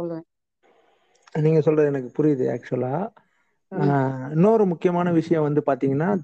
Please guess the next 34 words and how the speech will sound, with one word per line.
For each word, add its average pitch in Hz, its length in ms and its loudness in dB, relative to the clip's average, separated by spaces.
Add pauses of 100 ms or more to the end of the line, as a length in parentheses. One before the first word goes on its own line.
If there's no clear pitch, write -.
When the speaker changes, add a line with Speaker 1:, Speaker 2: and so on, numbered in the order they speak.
(140)
Speaker 2:
தெலுங்குல 226 360 2
இருந்து 196 360 2
நம்ம 180 280 0
ரீமேக் 180 400 0
பண்றது 151 260 0
எப்படியோ, 139 380 2
அதே 160 200 0
மாதிரி 165 260 -2
தெலுங்கு 190 380 4
வந்து, 156 540 2
தெலுங்குல 175 300 2
வந்து 143 400 0 (420)
ரீமேக் 226 360 2
படங்களும் 165 360 -2
ஹிட் 156 200 0
ஆயிருக்கு 127 320 0
நல்ல 143 220 4
அளவுக்கு. 139 440 2
இப்ப 143 320 2
பாத்தீங்கன்னா, 151 340 0
தெ-, 156 200 4
சிரஞ்சீவியோட 160 460 4
காட்ஃபாதர் 139 480 0
படமா 131 220 0
இருக்கலாம், 139 340 0 (420)
இல்ல 147 760 4
பவன் 170 280 -2
கல்யாணோடைய 143 800 2
பீம்லா 156 280 2
நாயக், 131 380 -4 (260)
அது 160 180 4
லூசிஃபருடைய 147 1000 2
ரீமேக் 147 280 2
வந்து 147 180 0